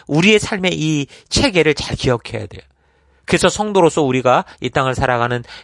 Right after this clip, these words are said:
신앙의 삶은 결코 내 능력과 실력의 싸움이거나 그 상대방이 지금 골리앗이냐 아니면 뭐 어린애냐 이런 문제가 아니라 하나님의 말씀 그대로 믿고 따르는 순종의 믿음이다. 믿음의 삶이다라는 거.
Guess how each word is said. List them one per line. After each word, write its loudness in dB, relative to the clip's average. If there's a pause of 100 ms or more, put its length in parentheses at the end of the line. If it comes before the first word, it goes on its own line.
(120)
신앙의 -2
삶은 -8
결코 2 (200)
내 0
능력과 -2
실력의 -4
싸움이거나 -6 (360)
그 -4
상대방이 -2
지금 -8
골리앗이냐 -2
아니면 -6 (240)
뭐 -12
어린애냐 0
이런 0
문제가 -4
아니라 -4 (280)
하나님의 -2
말씀 -2
그대로 -2
믿고 -4
따르는 -2 (280)
순종의 -2
믿음이다. 0
믿음의 0
삶이다라는 -4
거. -18